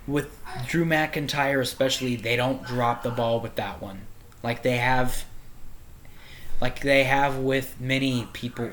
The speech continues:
many, many underdogs that win the Rumble or get over with the fans and management really didn't think that they would get over that quick.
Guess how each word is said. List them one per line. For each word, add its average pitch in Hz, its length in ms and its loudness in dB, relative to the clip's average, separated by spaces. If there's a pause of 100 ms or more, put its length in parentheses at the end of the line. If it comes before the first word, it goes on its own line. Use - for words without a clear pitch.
many, 143 480 0 (1080)
many 185 320 6
underdogs 143 600 4
that 120 160 0
win 131 200 0
the 131 80 0
Rumble 127 600 4
or 123 480 -2 (100)
get 131 260 0
over 127 400 2
with 117 220 -2
the 117 80 -8
fans 120 760 0 (200)
and 117 260 -4
management 123 580 -2
really 175 200 4
didn't 156 300 2
think 170 240 -2
that 127 100 -8
they 160 160 2
would 135 200 -2
get 165 180 4
over 165 260 6
that - 240 -2
quick. - 400 -8